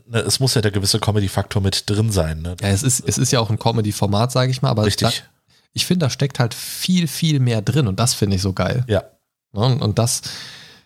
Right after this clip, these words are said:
Speaker 2: ah, es ist, es ist so cool. Es ist so cool. Aber kommen wir jetzt nochmal gerade, wir sind auch fast durch unsere Liste durch.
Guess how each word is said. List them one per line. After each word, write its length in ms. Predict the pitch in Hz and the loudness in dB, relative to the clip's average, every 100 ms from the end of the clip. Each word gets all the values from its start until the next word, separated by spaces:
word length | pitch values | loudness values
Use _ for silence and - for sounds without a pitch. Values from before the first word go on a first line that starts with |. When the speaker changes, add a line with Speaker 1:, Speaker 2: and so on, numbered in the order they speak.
| - | -6
Speaker 2:
ah, 360 | - 143 131 101 - _ _ _ _ - | 0 2 0 -2 -14 _ _ _ _ -8
es 140 | 120 | -2
ist, 100 | 156 | 0
es 220 | 147 139 131 | 2 0 2
ist 80 | |
so 120 | - 127 - | 0 0 -2
cool. 320 | 107 98 147 - _ _ _ _ _ _ | 0 2 0 -4 _ _ _ _ _ _
Es 160 | 117 113 | -4 0
ist 120 | 123 | 2
so 140 | 135 127 139 | 0 0 0
cool. 140 | 110 | 2
Aber 160 | 107 117 | 2 2
kommen 220 | - 160 | 0 0
wir 80 | 139 | 0
jetzt 200 | 139 - | 0 0
nochmal 540 | 143 143 139 139 143 147 | 0 2 2 2 -2 -4
gerade, 440 | 110 110 143 139 | -2 0 2 2
wir 80 | 117 | 2
sind 120 | 127 | 0
auch 100 | 131 | -2
fast 320 | - 165 160 | -2 0 2
durch 140 | 147 131 | 0 0
unsere 240 | 123 117 | 0 2
Liste 260 | 117 131 - | 0 0 -2
durch. 460 | 101 110 208 - | 0 0 0 -2